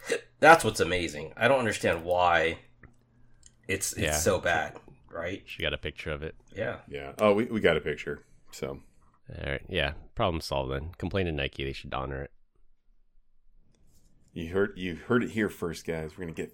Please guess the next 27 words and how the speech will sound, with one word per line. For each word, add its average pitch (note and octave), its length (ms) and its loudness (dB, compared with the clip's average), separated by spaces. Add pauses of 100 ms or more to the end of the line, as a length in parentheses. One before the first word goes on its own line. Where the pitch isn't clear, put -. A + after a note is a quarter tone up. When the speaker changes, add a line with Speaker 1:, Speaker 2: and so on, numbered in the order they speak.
Speaker 3:
fixed. - 440 -14 (420)
I'll F2+ 100 -2
get, F2 240 -6
next G#2+ 260 2
week F2+ 100 0
we'll E2+ 100 0
have E2 100 -2
an D#2+ 60 -6
update, D2+ 280 -8
hopefully. - 420 -18 (1120)
Speaker 2:
All D2 80 0
right, - 180 -4
hopefully. C2+ 460 -10 (800)
Speaker 3:
Hey, G2 80 0
guys, G2 200 6
we're F2+ 40 0
doing G2+ 160 2
a F2 40 0 (180)
Speaker 2:
This - 160 0
week D#3+ 120 0
Speaker 3:
podcast. - 120 -10
Maybe F2+ 120 -2
we F#2 80 -2
should E2 280 -2 (100)
move F2 140 -4
on E2+ 200 0
to D#2+ 300 -6